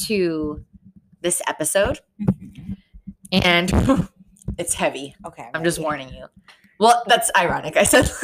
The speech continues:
Speaker 1: "Let's keep it light," but <laughs> the, the question I chose is pretty heavy. Um, okay, would you rather date someone who you trust but don't love,
Speaker 2: Mm.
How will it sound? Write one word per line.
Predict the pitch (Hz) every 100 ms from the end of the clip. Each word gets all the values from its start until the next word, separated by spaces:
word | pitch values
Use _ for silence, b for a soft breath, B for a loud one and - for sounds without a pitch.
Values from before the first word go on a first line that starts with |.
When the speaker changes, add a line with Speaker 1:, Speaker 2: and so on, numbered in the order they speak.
| 302
Speaker 1:
"Let's | 330 254 -
keep | 311
it | 294
light," | 285 262 226 214
but | 214 -
<laughs> | -
the, | - 277 180
the | 165 -
question | - 208 202
I | 180
chose | 160 165 160
is | 160 -
pretty | - 101
heavy. | - 69 _ 330 381 349 B B B B B -
Um, | 214 208 190 170 165 -
okay, | 208 170 123
would | 147 175
you | 202 262
rather | 262 170 147 151 185 _ _ _ _ _ _ _ _ _ _ _ - - -
date | 147 170 -
someone | - 120 120 131 131 - _ _ _ _ _ -
who | 190
you | 185 165
trust | 147 - 156 202 - - - - _ _ _ _ 196 -
but | 175 143
don't | 170 156 -
love, | 135 139 139 208 - - _ _ _ 160
Speaker 2:
Mm. | 156